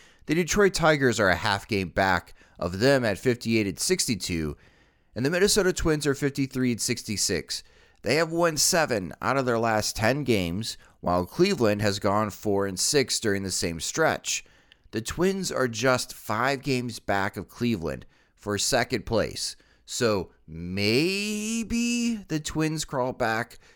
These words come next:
to that position before season's end to save some face.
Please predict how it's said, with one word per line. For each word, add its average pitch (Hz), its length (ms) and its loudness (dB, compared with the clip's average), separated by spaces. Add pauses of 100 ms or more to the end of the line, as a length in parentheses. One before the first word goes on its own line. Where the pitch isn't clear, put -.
(140)
to 123 120 2
that 98 220 4
position 113 680 0 (240)
before 110 360 0
season's 104 480 -2
end 123 320 0 (260)
to 101 80 -4
save 98 340 2
some 90 340 0
face. 160 640 0